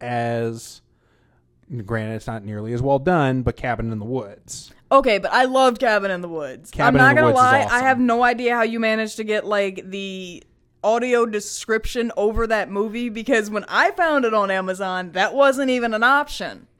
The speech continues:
Speaker 1: Th-, it's, th-, that's been how, every time that I've watched that, that's how it's been.
Speaker 2: Do you know how, but do you know how bad that fucked with me when there was, like, I'm like, "Wait, hold up. Where's the guy?"
Speaker 1: What I love about it when you're watching the, uh,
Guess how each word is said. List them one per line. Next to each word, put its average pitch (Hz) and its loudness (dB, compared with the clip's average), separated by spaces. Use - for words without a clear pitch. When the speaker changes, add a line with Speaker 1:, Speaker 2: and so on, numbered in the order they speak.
Speaker 1:
Th-, 156 -4
it's, 160 -4
th-, 131 -4
that's 156 0
been 208 0
how, 175 0
every 165 2
time 190 -2
that 180 -2
I've 156 2
watched 143 0
that, 185 0
that's 131 -2
how 135 0
it's 117 -6
been. 104 -6
Speaker 2:
Do - -2
you 311 4
know 339 6
how, 359 4
but 247 0
do 294 2
you 349 2
know 415 2
how 403 4
bad 269 4
that 277 0
fucked 247 0
with 269 -8
me 277 2
when 254 0
there 247 4
was, 240 2
like, 226 -2
I'm 254 -4
like, 254 0
"Wait, 240 0
hold 247 -8
up. 202 -4
Where's 240 4
the 247 4
guy?" 214 4
Speaker 1:
What 175 4
I 180 8
love 147 4
about 180 4
it 202 -2
when 139 0
you're 139 0
watching 135 2
the, 139 -2
uh, 127 -2